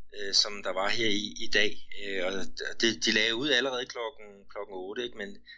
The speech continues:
der er jo også fem timers forskel, så, så det passer jo meget godt med, at, at det hele startede omkring klokken, klokken et i Paris. Men, øh, jo, de, de fulgte det, det hele vejen, ikke? Og der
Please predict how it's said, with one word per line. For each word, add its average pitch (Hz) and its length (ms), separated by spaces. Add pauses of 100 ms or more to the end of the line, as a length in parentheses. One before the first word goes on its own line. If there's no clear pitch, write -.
der 117 80
er 107 40
jo 107 100
også 120 160
fem 139 180
timers - 300
forskel, 110 460
så, 110 140 (220)
så 104 120
det 110 120
passer 120 280
jo 123 60
meget 110 240
godt 107 220 (540)
med, 104 120
at, 104 200
at - 180
det 101 80
hele 98 140
startede 104 380
omkring 101 320
klokken, 98 300 (220)
klokken 85 260 (100)
et 98 200
i 90 440
Paris. 95 360
Men, 92 180
øh, 90 120 (560)
jo, 117 80
de, 165 160 (160)
de - 140
fulgte 180 240
det, 170 220
det 139 80
hele 151 200
vejen, 143 320
ikke? 135 140
Og 120 60
der 117 120